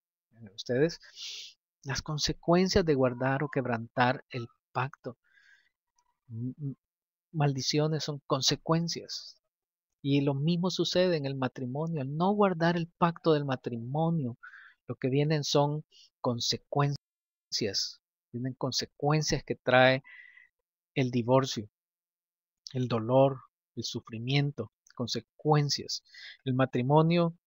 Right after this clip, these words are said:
está basado en parejas que son obedientes a Dios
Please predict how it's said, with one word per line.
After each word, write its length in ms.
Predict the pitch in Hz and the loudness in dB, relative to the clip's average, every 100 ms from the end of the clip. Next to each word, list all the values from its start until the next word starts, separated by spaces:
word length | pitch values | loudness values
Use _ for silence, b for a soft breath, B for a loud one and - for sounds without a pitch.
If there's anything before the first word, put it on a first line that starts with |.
| _ - | _ -8
está 200 | - 131 | -2 0
basado 360 | 135 143 135 | 2 2 2
en 120 | 135 | 0
parejas 520 | - 117 127 123 135 - | -2 -2 -2 -2 -4 -6
que 100 | 117 | -8
son 220 | 123 127 | -4 -4
obedientes 760 | 120 110 120 131 143 143 131 139 | -2 -4 -2 -2 -2 -2 -2 -2
a 80 | |
Dios 520 | 120 120 117 127 - | 0 0 -2 -4 -10